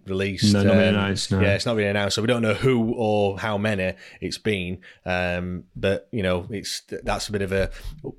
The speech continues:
Speaker 1: know, up in the air in terms of, like, you know, how we're gonna fare in terms of, 'cause obviously if you can, you, you have to have just fourteen players, don't you, to be able
Speaker 2: Yeah.
Speaker 1: to play the game. So yeah, it's a bit of a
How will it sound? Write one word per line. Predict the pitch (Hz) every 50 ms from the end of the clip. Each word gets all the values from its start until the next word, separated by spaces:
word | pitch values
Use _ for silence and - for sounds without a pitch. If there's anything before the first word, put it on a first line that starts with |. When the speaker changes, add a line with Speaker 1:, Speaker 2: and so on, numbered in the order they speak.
| - -
Speaker 1:
know, | 135 98 87
up | 90 - -
in | 98
the | 95 95
air | 95 95 95 95 92
in | 90
terms | - - 98 92 92 90 87
of, | 92 85 87
like, | 92 92 92 90 92 90 - - _ _ _ _ -
you | 117 92
know, | 85 87 87 85
how | 85 95 92
we're | 90 92 92 92 90
gonna | - 92 92 90 87 85 - _ _
fare | - - - 101 95 92 92 92
in | 92 92
terms | - - 95 92 90 82 90
of, | 87 -
'cause | - -
obviously | 117 - - 107
if | 92 113
you | 113 113 101
can, | 110 110 -
you, | - 123 107 113 113 123 123 110 101 - -
you | 131 127
have | 110 -
to | 110
have | 104 98 - - -
just | - 104 - - -
fourteen | 123 117 101 - - 107 101 98
players, | - 113 107 104 98 90
don't | 107 104 104 98
you, | 92
to | - - 92
be | 98 98
able | 104 104
Speaker 2:
Yeah. | 104 98 98
Speaker 1:
to | 101 95 92 - - - - - - - -
play | 117 107 101
the | 95 95 92
game. | 98 107 104 101 98 87
So | - - 101 98 98 95 - - _ _ _ _
yeah, | - 113 104 98
it's | 95 -
a | -
bit | 113 104
of | 98 95
a | 101 98 98 98 95 95